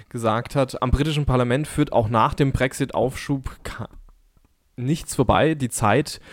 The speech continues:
dränge. Ähm, und ich habe dann nochmal weitergelesen, das Problem ist ja tatsächlich, und das ist mir dann auch nochmal schlagartig, äh, klar geworden,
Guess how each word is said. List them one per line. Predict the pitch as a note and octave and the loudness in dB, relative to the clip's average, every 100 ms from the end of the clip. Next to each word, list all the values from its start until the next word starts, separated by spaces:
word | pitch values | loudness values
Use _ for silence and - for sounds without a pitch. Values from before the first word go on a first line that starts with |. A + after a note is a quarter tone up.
| - - | -12 -2
dränge. | A2+ A#2 E3 G3+ A3 _ _ - - - - - - | 4 4 4 2 -2 _ _ -20 -20 -18 -20 -6 4
Ähm, | A#2+ B2 G2 - _ _ - | 4 4 -4 -14 _ _ -4
und | A#2+ | -2
ich | G#2+ | 0
habe | - | 2
dann | C#3 | 4
nochmal | B2+ G#2+ | 4 4
weitergelesen, | G#2+ E3 C#3+ C#3 C3 | 4 2 0 0 0
das | A2 | -2
Problem | - G#2 B2+ F#3+ | -2 0 2 2
ist | C#3+ | 0
ja | C3 | 0
tatsächlich, | A2+ A2+ A2 A#2+ F3+ F3+ - | 0 -2 -4 -4 -2 -4 0
und | C3 B2+ - B2+ | 0 0 -4 -4
das | |
ist | B2+ D3+ | -4 -2
mir | B2+ | 0
dann | A#2+ | 0
auch | B2 | 0
nochmal | C3+ - | 0 0
schlagartig, | A2 A2+ - B2+ B2+ - - | 0 -2 -2 -2 -2 -4 -2
äh, | A2+ A2 - - - | 0 0 -4 -10 -4
klar | A2 G#2 | 0 2
geworden, | D3 C#3+ D3 E3 F3+ | 2 4 4 4 0